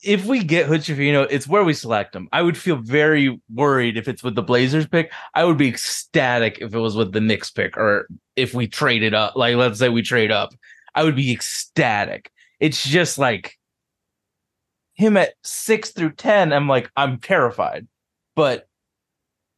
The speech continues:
twelve through wherever, I'm, I'm hyped. We get a guy that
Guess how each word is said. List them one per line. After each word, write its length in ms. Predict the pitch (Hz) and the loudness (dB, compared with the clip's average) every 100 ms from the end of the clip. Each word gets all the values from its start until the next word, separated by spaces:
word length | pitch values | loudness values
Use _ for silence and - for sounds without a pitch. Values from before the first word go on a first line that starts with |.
| _ - | _ -10
twelve 420 | - 160 151 147 | 0 2 2 0
through 540 | 175 156 147 131 104 | 0 2 2 0 -4
wherever, 680 | 110 127 135 135 160 202 220 _ _ _ | -2 2 4 4 2 0 -2 _ _ _
I'm, 320 | 165 147 110 - - | -2 -2 -2 -10 -6
I'm 140 | 143 | -4
hyped. 600 | 127 - 117 95 _ - - _ _ | -4 -6 -6 -8 _ -20 -20 _ _
We 180 | 143 151 | -2 0
get 200 | 151 160 | 2 0
a 40 | |
guy 220 | 156 147 | 2 0
that 260 | 131 123 117 | 2 2 0